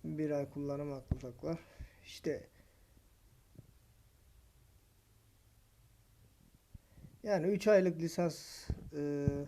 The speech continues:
hakkı yüz on T L. Yükseldikçe bir yıllık lisans seksen iki T L. O şekilde gidiyor. Güzel. Şimdi şuradan şöyle de bakalım.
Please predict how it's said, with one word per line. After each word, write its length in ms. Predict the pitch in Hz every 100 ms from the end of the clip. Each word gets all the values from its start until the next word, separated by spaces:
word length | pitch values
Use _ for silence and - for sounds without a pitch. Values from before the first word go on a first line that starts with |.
| - - - - - - - - - - -
hakkı 340 | 170 - -
yüz 220 | 160 165
on 120 | 165 147
T 280 | 143 143
L. 160 | 170 202 226 220 208 214 - 277
Yükseldikçe 1000 | 214 208 - 220 185 165 165 - 208 190
bir 60 |
yıllık 380 | 196 156 151 -
lisans 280 | 165 160 165
seksen 320 | 185 175 175
iki 180 | 151 143
T 200 | 151 151
L. 40 |
O 160 | 202 202
şekilde 360 | 180 165 175 202
gidiyor. 540 | 190 208 196 156 196 -
Güzel. 300 | 269 233 151 - - - - - - - - - - - - - - - - - - - - - - - - - - - - - - - 185
Şimdi 320 | - 185 151
şuradan 300 | - 165 160
şöyle 400 | 156 160 151 147
de 100 | 143
bakalım. 440 | 139 139 147 175